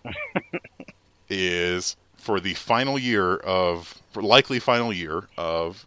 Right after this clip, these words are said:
Speaker 2: there being a Silver Slugger for pitchers, German Marquez was nominated, as he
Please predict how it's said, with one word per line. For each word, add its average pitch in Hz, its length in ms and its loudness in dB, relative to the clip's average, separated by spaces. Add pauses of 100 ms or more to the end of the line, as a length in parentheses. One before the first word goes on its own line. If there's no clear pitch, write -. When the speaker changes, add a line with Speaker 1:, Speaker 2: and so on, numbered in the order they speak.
Speaker 2:
there 90 220 -4
being 87 320 -6
a 82 420 -2
Silver 98 320 -4
Slugger 87 380 -2
for - 180 -8
pitchers, 87 560 -4 (1040)
German 110 300 4
Marquez 104 640 2
was 80 680 -2 (160)
nominated, 113 500 0 (220)
as 85 160 -6
he 87 100 -12